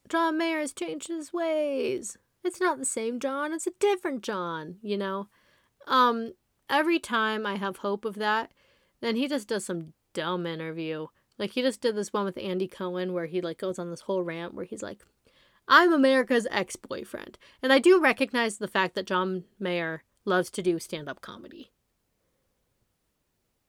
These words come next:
And I know that a lot of the times he talks, he's talking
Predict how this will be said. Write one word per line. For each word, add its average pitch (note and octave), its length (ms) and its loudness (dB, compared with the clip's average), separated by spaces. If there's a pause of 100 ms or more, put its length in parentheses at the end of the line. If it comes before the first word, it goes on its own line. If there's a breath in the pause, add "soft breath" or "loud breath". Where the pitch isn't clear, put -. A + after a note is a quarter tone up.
(120)
And A3 120 2
I G#3+ 80 4
know B3+ 280 8
that A#3+ 280 8
a - 20 2
lot G#3+ 200 4
of A3+ 60 -8
the A3+ 60 -4
times G3+ 280 -2
he G#3 60 -6
talks, F3+ 460 -2
he's - 260 -8
talking F#3+ 680 -2